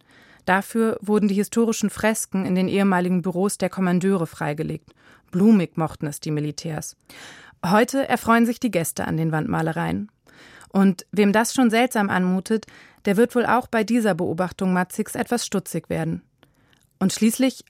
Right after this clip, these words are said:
haben ein Hotel und ein Gefängnis rein funktional besehen durchaus eine Gemeinsamkeit. Zimmer reiht sich an Zimmer. Während eine Insel, je nach Perspektive, eine Flucht vereiteln oder für Privatsphäre und Ruhe sorgen kann.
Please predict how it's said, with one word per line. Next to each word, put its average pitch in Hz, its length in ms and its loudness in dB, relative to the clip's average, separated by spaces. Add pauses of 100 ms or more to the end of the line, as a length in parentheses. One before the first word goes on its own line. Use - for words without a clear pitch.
haben 196 200 0
ein 185 120 -2
Hotel 196 340 -2
und 208 120 -6
ein 180 160 -2
Gefängnis 185 460 -2 (280)
rein 214 240 2
funktional 226 640 0
besehen 175 420 -2
durchaus 196 520 -4
eine 220 200 0
Gemeinsamkeit. 190 800 -2 (140)
Zimmer 226 460 0
reiht 208 280 -2
sich 233 180 -4
an 226 100 0
Zimmer. 165 380 -4 (540)
Während 190 200 2
eine 185 220 2
Insel, 226 500 4
je 190 180 0
nach 190 180 2
Perspektive, 185 760 -4 (320)
eine 185 160 2
Flucht 240 300 0
vereiteln 214 680 0
oder 196 220 2
für 208 140 -4
Privatsphäre 180 680 -4
und 214 180 -2
Ruhe 185 240 0
sorgen 160 300 -4
kann. 175 320 -8